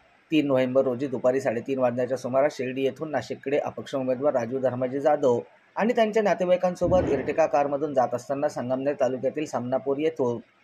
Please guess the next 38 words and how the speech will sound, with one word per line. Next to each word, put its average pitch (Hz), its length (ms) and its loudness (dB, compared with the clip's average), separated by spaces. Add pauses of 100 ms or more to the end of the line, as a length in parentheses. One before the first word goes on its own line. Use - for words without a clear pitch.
(640)
Hyundai 220 240 4 (100)
Creta 196 260 2
गाडी 170 180 4
क्रमांक 170 420 0 (160)
एमएच 143 300 0
वीस 160 300 -4 (180)
जीके 151 420 -2
नऊ 139 200 2
हजार 135 220 2 (120)
चार 120 220 2 (920)
इनोव्हा 147 340 4
गाडी 143 260 2
आणि 135 240 -4
एक 143 140 -2
सफेद 139 300 -2
रंगाच्या 135 380 0
वाहनाने 131 360 -2
त्यांना 135 300 -2
अडवून 131 320 0
आठ 131 220 -2
ते 139 80 0
दहा 135 200 0
अनोळखी 127 320 -2
इसमांनी 131 500 -2 (360)
राजू 185 280 4
धर्माजी 160 420 0
शिंदे 156 500 -2 (220)
यांना 208 200 4
तो 233 140 -2
उमेदवारी 170 420 2
अर्ज 147 220 4
माघार 139 380 0
घेणार 135 260 -4
आहे 127 180 0
की 143 140 -6
नाही 123 360 -2 (260)
असे 160 220 2
विचारून 175 500 2